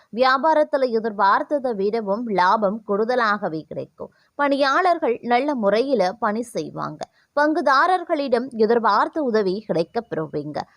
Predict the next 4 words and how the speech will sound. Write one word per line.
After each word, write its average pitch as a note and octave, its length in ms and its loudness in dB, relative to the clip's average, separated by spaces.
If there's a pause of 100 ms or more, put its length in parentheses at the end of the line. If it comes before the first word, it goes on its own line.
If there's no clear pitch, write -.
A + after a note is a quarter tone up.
சக D#4+ 380 0
வியாபாரிகள் B3 960 0
அனுசரணையாகவே G#3+ 1120 0
இருப்பாங்க. D3 400 -4